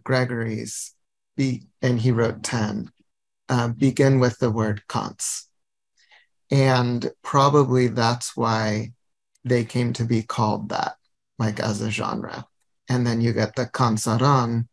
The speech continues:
so the place where all the kansas are found, the book where they're all found. And interestingly, in Syriac, you have almost the exact same thing. So there's,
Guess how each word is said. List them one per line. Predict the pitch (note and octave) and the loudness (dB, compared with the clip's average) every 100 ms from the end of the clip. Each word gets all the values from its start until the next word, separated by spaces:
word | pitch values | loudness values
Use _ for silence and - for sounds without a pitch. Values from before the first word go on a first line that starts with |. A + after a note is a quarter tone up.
| _ _ | _ _
so | - | -2
the | G#2+ A2 | 0 -2
place | - B2+ A#2+ - | 0 0 0 0
where | A#2 | 0
all | A2 A2 | 0 -2
the | A2+ | -6
kansas | - A#2+ A2+ A2+ A#2 A#1 A#1 | -6 -4 -2 -4 -4 -4 -6
are | - A1+ - - | -6 -4 -6 -4
found, | - G1+ - - | -4 -4 -8 -8
the | B2 | -6
book | - A#2 - | -2 -4 -4
where | B2 | -6
they're | G#2 - | -4 -4
all | - - - | -4 -6 -8
found. | - - - - _ _ _ _ _ _ _ _ _ - | -8 -8 -10 -16 _ _ _ _ _ _ _ _ _ 2
And | C3+ C3 | 4 4
interestingly, | C#3+ E3 C#3+ C#3+ C3 B2+ A2+ | 4 2 2 2 2 2 0
in | A#2 A2+ | -2 -2
Syriac, | - D#3+ C#3+ B2+ A#2+ A#2+ - | 2 4 4 4 2 -2 -6
you | A#2+ C3 | -2 0
have | A#2 B2+ B2 A2+ B2 - | 2 2 0 0 -4 -6
almost | C3 C3 B2+ B2+ | 0 2 2 0
the | A#2+ | -2
exact | A#2 G#2+ A#2+ A#2 - | -2 -2 -2 -4 -4
same | A#2 A2+ G#2+ | -6 -4 -4
thing. | A#2 A2+ | -6 -6
So | A#2+ B2+ | -4 -2
there's, | B2 A#2+ A2+ - | 0 2 0 -4